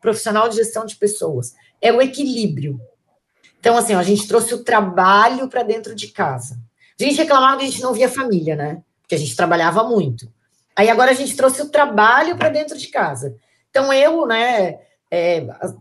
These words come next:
a gente tem que fazer almoço, a gente tem que almoçar, a gente tem marido ou esposa, a gente tem filho, a gente tem neto, a gente tem cachorro,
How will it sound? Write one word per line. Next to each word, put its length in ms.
a 80
gente 220
tem 120
que 60
fazer 160
almoço, 420
a 40
gente 120
tem 120
que 60
almoçar, 400
a 80
gente 300
tem 180
marido 420
ou 120
esposa, 480
a 40
gente 280
tem 120
filho, 320
a 40
gente 240
tem 120
neto, 280
a 20
gente 180
tem 140
cachorro, 560